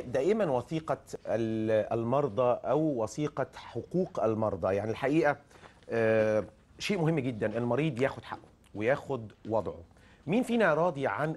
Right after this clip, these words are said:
الخدمة الصحية في المستشفيات في مصر؟ مين فينا ما بيستناش الطبيب علشان يوصل ويقدم له خدمة؟ مين فينا ببساطة بيلاقي سرير في مستشفى حكومي ببساطة جدًا؟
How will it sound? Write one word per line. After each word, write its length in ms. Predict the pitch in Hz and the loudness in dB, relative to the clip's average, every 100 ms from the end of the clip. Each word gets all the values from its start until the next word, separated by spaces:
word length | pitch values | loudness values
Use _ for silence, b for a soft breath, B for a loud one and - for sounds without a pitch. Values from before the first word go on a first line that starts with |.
| 113 | -6
الخدمة 520 | 107 - 131 117 117 | -6 -4 -4 -4 -6
الصحية 520 | - - - 127 120 | -8 -10 -6 -2 -2
في 260 | 107 123 98 | -2 -4 -4
المستشفيات 680 | 104 95 95 - 104 107 | -6 -6 -10 -4 -2 -2
في 180 | - 92 | -6 -10
مصر؟ 220 | 78 - B B B - | -10 -14 B B B -2
مين 120 | 165 | -2
فينا 160 | 196 202 | 0 0
ما 80 | |
بيستناش 600 | 131 123 127 123 160 156 | 0 -2 -4 -2 -2 -2
الطبيب 520 | 120 - 110 127 165 120 | -6 -4 -2 -2 -2 0
علشان 920 | 104 104 - 135 147 156 156 156 135 - - _ - - - | -2 -4 -2 0 0 2 0 0 -4 -10 -20 _ -20 -20 -10
يوصل 460 | 107 135 139 156 143 | -6 -4 -4 -4 -4
ويقدم 360 | 92 82 107 | -4 -4 -4
له 60 | 120 | -4
خدمة؟ 320 | 147 160 104 B B B - | -2 -2 -4 B B B -2
مين 120 | 202 | -2
فينا 200 | 226 220 | 2 0
ببساطة 420 | 131 - 180 151 | 0 -2 -2 -2
بيلاقي 360 | 123 120 165 123 | -2 0 -2 -4
سرير 580 | - 135 165 180 175 | -8 -6 -2 0 0
في 320 | 139 - 139 147 | -2 -8 -6 -4
مستشفى 460 | 117 - 143 - | -4 -4 -6 -6
حكومي 380 | 120 101 156 147 | -10 -6 -2 -2
ببساطة 360 | 110 - 135 107 | -2 -2 -4 -4
جدًا؟ 400 | 107 98 95 | -6 -4 -4